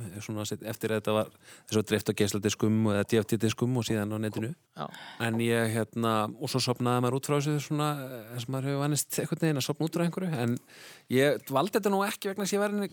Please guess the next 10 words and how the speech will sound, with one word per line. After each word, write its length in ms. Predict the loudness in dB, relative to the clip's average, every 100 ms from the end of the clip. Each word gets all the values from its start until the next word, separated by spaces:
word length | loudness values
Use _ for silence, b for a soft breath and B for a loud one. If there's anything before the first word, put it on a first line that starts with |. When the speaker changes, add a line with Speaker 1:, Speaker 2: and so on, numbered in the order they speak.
| -4
Speaker 1:
kannski 300 | -6 0 0 0 -2
neitt 240 | -2 0 0
bjartsýnn 320 | 0 0 0 0
endilega 320 | 4 6 4
að 80 | 6
fá 80 | 4
mörg 180 | 4 2 2
stig 160 | 4
í 160 | 4 2
þessu, 220 | 2 2